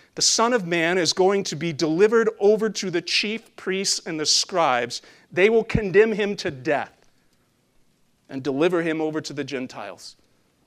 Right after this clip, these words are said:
And they will mock him, and spit on him, and flog him, and kill him." And Jesus testified plainly, boldly, truthfully,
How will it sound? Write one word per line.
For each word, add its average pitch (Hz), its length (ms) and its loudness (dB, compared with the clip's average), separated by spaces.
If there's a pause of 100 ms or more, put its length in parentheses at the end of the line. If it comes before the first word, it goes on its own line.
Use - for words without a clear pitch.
(400)
And - 80 -20
they 120 80 -14
will 113 120 -12
mock 127 400 -2
him, 160 180 -6 (1500)
and - 100 -8
spit - 320 2
on 156 160 4
him, 147 300 -4 (1400)
and 113 80 -20
flog 156 460 4
him, 147 300 -10 (1200)
and - 100 -20
kill 120 280 -4
him." - 180 -18 (1900)
And 110 120 -16
Jesus 143 480 -2
testified 143 720 0
plainly, 143 520 -2
boldly, 143 560 -2
truthfully, 156 720 -4